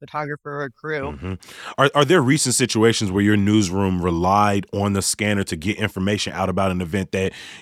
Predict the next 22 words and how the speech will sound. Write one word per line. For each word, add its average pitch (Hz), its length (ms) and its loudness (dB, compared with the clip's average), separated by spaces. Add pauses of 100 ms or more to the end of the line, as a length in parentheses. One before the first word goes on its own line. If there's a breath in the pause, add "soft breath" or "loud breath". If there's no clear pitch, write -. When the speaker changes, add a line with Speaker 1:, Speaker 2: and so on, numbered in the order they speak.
Speaker 2:
you 107 80 -4
just 107 180 0
wouldn't 117 240 6
have 117 80 2
been 110 160 2
able 117 240 4
to 107 340 2
with, 101 300 0
without 104 380 0
the 107 80 -4
scanner 98 340 0
or 98 160 2
if 90 100 -6
something 95 280 -2
was 90 100 -2
on 92 140 -2
delay? 82 420 -6 (420)
Speaker 1:
Uh, 339 300 4 (100)
yeah, 285 340 4
definitely. 196 760 0
I 220 140 4
mean, 226 300 0